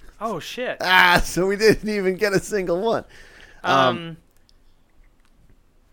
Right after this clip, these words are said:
Speaker 1: I kind of, uh, we, we did life hacks very first, I believe, and it kind of was far away from my mind. Uh, I'm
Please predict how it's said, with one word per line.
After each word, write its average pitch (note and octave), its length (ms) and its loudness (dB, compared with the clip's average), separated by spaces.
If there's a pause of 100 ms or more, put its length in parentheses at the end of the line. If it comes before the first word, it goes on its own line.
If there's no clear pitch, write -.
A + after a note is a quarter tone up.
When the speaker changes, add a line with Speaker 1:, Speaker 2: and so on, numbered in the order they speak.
(600)
Speaker 1:
I G3+ 280 0 (120)
kind A3 340 -4
of, A3+ 320 -6
uh, F#3+ 460 0 (180)
we, F3+ 200 -10
we F3+ 100 -6
did G3 160 -2
life F3 280 0
hacks G3 400 -4
very F3+ 280 -4
first, F3 400 -6
I G3 80 -2
believe, G3 360 -8
and D#3+ 100 -8
it E3 120 -14
kind E3+ 240 -4
of D#3 60 -8
was D3+ 120 -10
far E3 220 -2
away E3 200 -2
from E3 180 -12
my D#3+ 140 -6
mind. E3 420 -8
Uh, D3+ 340 -4 (3000)
I'm C#4+ 140 -12